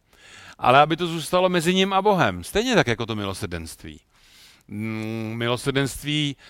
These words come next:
bez toho, že by, eh, že bych nějakým způsobem o tom mluvil, ale že Bůh ví, zná to moje srdce a ví, že jsem v uvozovkách zařízl to svoje já a že jsem ustoupil tomu druhému,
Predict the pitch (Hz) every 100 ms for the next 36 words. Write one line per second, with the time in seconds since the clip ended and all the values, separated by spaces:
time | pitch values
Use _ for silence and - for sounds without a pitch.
0 | - 98 117 - - 135 143 131 127 135
1 | 139 135 131 120 107 104 104 104 104 107
2 | 113 123 - 120 120 131 120 - 117 127
3 | 127 127 123 - - - 113 151 160 160
4 | 170 165 123 113 117 123 110 113 110 120
5 | 123 123 120 156 208 185 185 208 127 131
6 | 143 160 151 123 - - 139 135 151 -
7 | - - - - 110 113 170 165 165 165
8 | 131 139 131 135 117 143 110 127 123 143
9 | 127 110 107 110 104 101 90 85 87 98
10 | - - - 98 87 110 110 - 139 123
11 | 104 104 110 110 104 98 92 95 98